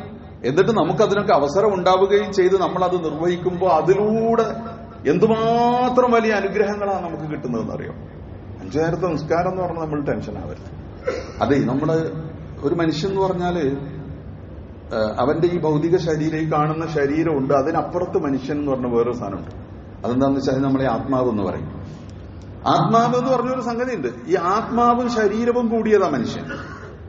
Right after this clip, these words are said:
ശരീരം നിസ്സാരമാണ്. ശരീരം എന്ന് പറഞ്ഞാൽ അതിന്, അത് പെട്ടെന്ന് അതിന് പരിക്ക് പറ്റും, കേടാവും, നശിച്ചു പോകും, അല്ലെ? ചലനമറ്റാൽ ഇരുപത്തിനാല് മണിക്കൂർ കൊണ്ട് മണം തുടങ്ങും. മണ്ണിൽ കൊണ്ടുവച്ച മൂന്നാമത്തെ ദിവസം ആകുമ്പോഴേക്ക് അഴുകി തീരും.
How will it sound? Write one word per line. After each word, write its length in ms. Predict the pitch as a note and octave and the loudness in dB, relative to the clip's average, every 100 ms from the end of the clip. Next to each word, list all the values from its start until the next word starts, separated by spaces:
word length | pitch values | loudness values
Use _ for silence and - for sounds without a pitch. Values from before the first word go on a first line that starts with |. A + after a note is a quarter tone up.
| - | -6
ശരീരം 500 | - A3+ C4 C#4 C4+ | 2 4 6 6 4
നിസ്സാരമാണ്. 760 | B3 - B3+ B3+ G#3 A#2 - - - - - - - - - - | 2 0 2 2 0 -2 -6 -12 -14 -16 -18 -18 -18 -18 -18 -4
ശരീരം 280 | C3+ F3 A#3+ | 2 4 4
എന്ന് 140 | C#4 C4 | 4 4
പറഞ്ഞാൽ 340 | A#3+ A#3+ A#3 | 4 2 4
അതിന്, 300 | A3 G3+ A3 | 4 2 0
അത് 280 | G#3 F3+ G#3+ | 0 0 -2
പെട്ടെന്ന് 720 | F3+ - F#3 - - A3 A3 | -4 -2 -2 -2 -4 -2 -2
അതിന് 320 | G3 E3 F3 | -2 -2 0
പരിക്ക് 360 | F3+ D3 D3 E3+ | 2 2 2 0
പറ്റും, 360 | F3+ F3 E3 | 0 0 0
കേടാവും, 480 | D#3+ D3 D#3+ D#3+ D#3+ | 2 2 2 2 2
നശിച്ചു 260 | C3+ - E3+ | 0 0 0
പോകും, 240 | B2 A#2 C3 | 0 0 -2
അല്ലെ? 460 | C3 F#2+ - - | -2 -2 -8 -8
ചലനമറ്റാൽ 840 | - C3 D3+ E3 D#3 D#3 D#3 D3 | 0 4 4 4 2 2 2 2
ഇരുപത്തിനാല് 460 | C#3 C#3+ D3+ D#3 D#3 | 0 0 0 0 0
മണിക്കൂർ 460 | C#3+ C3+ C3+ C#3 C3+ | 0 -2 -2 0 0
കൊണ്ട് 200 | B2+ C3+ | 0 0
മണം 360 | A#2 A2+ A#2 | 0 0 0
തുടങ്ങും. 440 | A2+ F#2 - - - - - - - - - - - - - - - - - - | 0 -2 -8 -12 -14 -16 -16 -16 -18 -16 -16 -16 -14 -14 -14 -14 -12 -12 -6 0
മണ്ണിൽ 240 | D3 F#3+ | 4 6
കൊണ്ടുവച്ച 460 | G#3 F#3+ G#3 G#3 G#3 | 6 6 4 4 2
മൂന്നാമത്തെ 640 | F#3 F3 F#3+ G3 G3 G3+ F#3 | 0 0 0 2 0 0 0
ദിവസം 220 | F3+ F#3 | 0 0
ആകുമ്പോഴേക്ക് 360 | F3+ F3 E3+ | 2 0 2
അഴുകി 360 | E3 D3+ D#3 F3 | 2 2 -2 -4
തീരും. 760 | - D#3+ E3 F3+ D3+ - - | -6 -4 -2 -2 -2 -4 -10